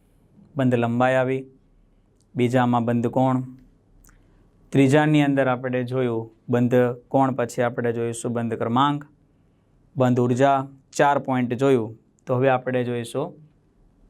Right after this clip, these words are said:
સસ્પંદન. સસ્પંદન એ શું છે? રેઝોનન્સ.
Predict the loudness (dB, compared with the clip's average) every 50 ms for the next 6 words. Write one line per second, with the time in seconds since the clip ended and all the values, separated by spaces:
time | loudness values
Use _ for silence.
0 | _ _ -14 -4 0 0 0 0 0 0 0 2 2 2 2 0 -2 -4 -12 -16
1 | -20 -20 _ _ -10 -6 -4 -4 -4 -2 0 0 2 2 4 2 2 2 0 -2
2 | -2 -4 -6 -8 -8 -6 -6 -6 -6 -6 -8 -12 -18 _ _ _ _ _ _ _
3 | _ _ _ _ _ _ -6 0 2 2 4 4 2 2 0 0 -2 -4 -6 -8
4 | -12 -14